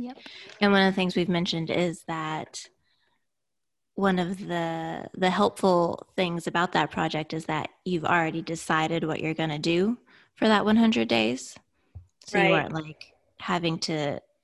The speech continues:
Speaker 2: make the decision on top of actually doing the thing. And so,
Speaker 3: Mm-hmm.
Speaker 2: um, so what I did actually this morning was I sat down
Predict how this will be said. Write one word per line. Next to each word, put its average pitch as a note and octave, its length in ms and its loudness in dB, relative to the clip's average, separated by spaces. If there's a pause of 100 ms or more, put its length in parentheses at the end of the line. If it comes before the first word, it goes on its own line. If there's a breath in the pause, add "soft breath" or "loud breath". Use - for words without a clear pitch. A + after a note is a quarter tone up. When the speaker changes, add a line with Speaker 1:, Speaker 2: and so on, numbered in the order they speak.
(840)
Speaker 2:
make F3+ 360 2
the F3+ 100 -2
decision D#3 520 -6
on D#3+ 180 -4
top D#3+ 320 -6
of D#3 120 -8
actually D#3 520 -8
doing C#3+ 360 -8
the C#3+ 100 -12
thing. - 280 -6 (600 loud breath)
And F#3 200 0
so, F3+ 120 -4 (340)
Speaker 3:
Mm-hmm. F#3+ 80 -6
Speaker 2:
um, E3+ 520 -2 (360 loud breath)
so - 140 2
what G3+ 120 8
I A3 120 6
did G#3 220 6
actually F#3 380 0
this G3+ 240 -6
morning G#3 500 2
was E3 160 -2
I D#3+ 100 0
sat F3 340 0
down E3+ 500 0